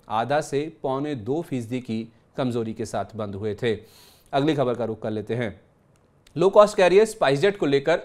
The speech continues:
दो खबरें आई हैं, एक अच्छी, एक बुरी। बुरी खबर यह है कि वित्त वर्ष दो हज़ार तेईस की दूसरी तिमाही में स्पाइसजेट का घाटा उनचास फीसदी बढ़कर आठ सौ अड़तीस करोड़ रुपए पर पहुंच गया है। स्टैंडअलोन आधार पर कंपनी का घाटा बाजार के छह सौ चौदह करोड़ रुपए के अनुमान से ज्यादा है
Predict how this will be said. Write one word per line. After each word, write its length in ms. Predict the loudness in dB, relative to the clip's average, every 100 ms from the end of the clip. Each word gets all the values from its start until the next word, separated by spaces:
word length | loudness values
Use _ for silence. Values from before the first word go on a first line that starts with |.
| -6
दो 220 | -4 -2
खबरें 300 | 0 -2 -2
आई 140 | -4 -4
हैं, 280 | -6 -8 -6
एक 180 | -6 -4
अच्छी, 220 | -6 -6
एक 260 | -6 -6 -6
बुरी। 260 | -6 -6 -8 -20 _
बुरी 140 | 0 6
खबर 240 | 8 8
यह 220 | 8 6
है 80 | 6
कि 100 | 2
वित्त 180 | -2 -2
वर्ष 120 | -2
दो 120 | -2
हज़ार 160 | 0 -2
तेईस 280 | 0 -2 -2
की 100 | -6
दूसरी 280 | -6 -8 -8
तिमाही 280 | -6 -4
में 160 | -6 -6
स्पाइसजेट 440 | -6 -4 -4 -6
का 100 | -6
घाटा 440 | -6 -4 0 0 -2 -12 _ -8
उनचास 480 | -6 0 2 2 0
फीसदी 320 | -6 -4 -4
बढ़कर 440 | -4 -6 -2 -4 -4 -4
आठ 240 | -4 -4
सौ 260 | -8 -10 -8
अड़तीस 400 | -8 -8 -10 -14
करोड़ 260 | -10 -8 -8
रुपए 180 | -8 -10
पर 160 | -10
पहुंच 280 | -8 -10 -8
गया 140 | -6
है। 260 | -4 -6 -8 -12
स्टैंडअलोन 360 | -6 -6 -6
आधार 220 | -6 -6
पर 200 | -6 -8
कंपनी 280 | -8 -10 -12
का 100 | -10
घाटा 440 | -8 -6 -2 -2 -4 -20 _ -2
बाजार 340 | 2 4 4
के 220 | 4 -2
छह 180 | -4 -8
सौ 160 | -10 -10
चौदह 280 | -6 -4 -4
करोड़ 200 | -4 -8
रुपए 180 | -8
के 80 | -10
अनुमान 280 | -10 -10 -10
से 140 | -10
ज्यादा 300 | -8 -4 -2
है 320 | -2 -2 -4